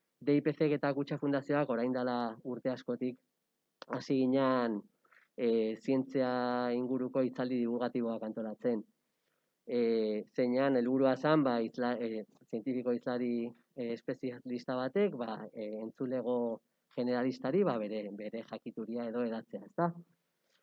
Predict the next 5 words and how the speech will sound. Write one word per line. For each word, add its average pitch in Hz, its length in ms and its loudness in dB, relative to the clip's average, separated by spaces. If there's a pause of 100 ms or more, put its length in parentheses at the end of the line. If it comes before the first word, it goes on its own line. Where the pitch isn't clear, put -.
(240)
Eh, 120 640 0 (880)
hitzaldi 160 560 4
hauek 165 320 6
zeukaten, 165 540 4
eh, 151 100 4